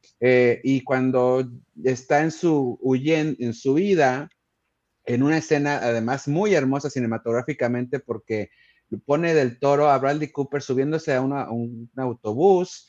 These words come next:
partiendo de su pueblito donde hizo su, eh, aparentemente un crimen o no, o hizo un, algo, algo fatal, y literalmente sin cortar, lo que cambia es lo que está detrás de la ventana, y en un segundo ya llegó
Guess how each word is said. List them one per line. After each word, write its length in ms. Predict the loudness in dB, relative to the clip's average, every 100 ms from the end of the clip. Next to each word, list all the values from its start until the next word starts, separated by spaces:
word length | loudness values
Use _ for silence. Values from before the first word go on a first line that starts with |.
| _ _ _ _
partiendo 400 | -4 0 0 0
de 60 |
su 160 | -2 -2
pueblito 440 | -2 0 -2 0 0
donde 320 | 0 -2 -2
hizo 440 | -2 -2 0 0
su, 300 | -2 -6 -6 -10 _ -8
eh, 320 | -6 -4 -8 -12
aparentemente 640 | -8 -8 -4 -4 -4 -4
un 100 | -4
crimen 440 | 0 2 2 0
o 100 | 0
no, 200 | 0 2
o 160 | 2 0
hizo 240 | -2 -2
un, 120 | -2
algo, 180 | -2 -2 -2
algo 220 | -2 -2
fatal, 480 | -4 -2 2 2 0 -8 -20 -20 _ 4
y 560 | 6 8 6 4 0 -2
literalmente 800 | 0 4 6 6 4 0 0 -2
sin 260 | 0 -2
cortar, 600 | 0 0 0 2 4 6
lo 140 | 4 0
que 140 | 0
cambia 300 | 2 0 0
es 80 | -2
lo 80 | -2
que 80 | -6
está 180 | 0 2
detrás 240 | 2 2
de 80 | 4
la 120 | 4
ventana, 580 | 2 0 0 0 -2 -2
y 160 | 0 2
en 140 | 2
un 100 | 0
segundo 440 | 2 2 2 0 2
ya 180 | 2
llegó 640 | 4 4 6 4 4 -2